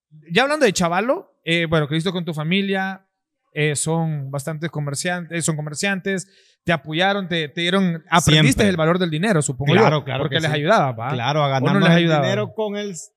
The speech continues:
Speaker 2: sudor de la frente. No,
Speaker 1: Y
Speaker 2: yo como a los ocho años le dije a mi mami, "Mami, póngame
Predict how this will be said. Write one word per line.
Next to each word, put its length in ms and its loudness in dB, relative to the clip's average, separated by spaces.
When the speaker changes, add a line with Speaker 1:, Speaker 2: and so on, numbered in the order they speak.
Speaker 2:
sudor 380 -8
de 80 -14
la 100 -12
frente. 320 -18
No, 220 0
Speaker 1:
Y 60 -6
Speaker 2:
yo 200 -4
como 220 0
a 60 2
los 260 0
ocho 320 -2
años 420 -6
le 160 -4
dije 160 4
a 60 6
mi 80 6
mami, 240 4
"Mami, 300 0
póngame 640 -4